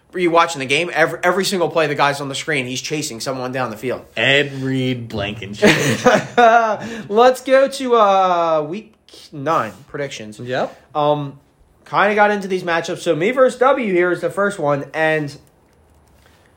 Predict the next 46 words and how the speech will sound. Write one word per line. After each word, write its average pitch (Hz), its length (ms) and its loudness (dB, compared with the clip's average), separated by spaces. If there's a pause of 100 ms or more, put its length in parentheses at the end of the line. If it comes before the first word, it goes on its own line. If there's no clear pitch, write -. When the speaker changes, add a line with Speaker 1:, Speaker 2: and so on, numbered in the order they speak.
(400)
Speaker 1:
listen, 131 380 -6 (120)
I 139 140 4
hyped 151 260 2
my 156 140 -2
team 156 260 -6
up 156 120 -2
last 156 240 0
week. 160 300 -6
We 135 140 -6
gotta 139 320 2
win 143 200 -4
when 139 100 -4
we 135 60 -6
needed 135 300 -4
to. 104 240 -12
I 127 80 -4
don't 156 140 -4
care 165 180 -2
if - 80 -6
it 165 80 -2
was 135 140 -2
against, 131 340 -6
I 180 100 4
don't 208 140 2
care 226 160 4
if 233 80 2
it 233 60 2
was 170 160 0
against 120 320 -6
Dan. 120 360 0 (520)
We're 240 300 6
eighteen, 202 540 0
the 190 400 0
lineups 190 420 2
are 143 60 -10
set. 127 280 0
We're 185 240 -2
eighteen 170 480 -2
point 143 280 -2
underdogs 113 520 -4
right 110 160 -6
now. 101 300 -10 (1000)
Jared, 117 300 2
what 117 80 -2
do 117 60 -2
you, 107 220 -6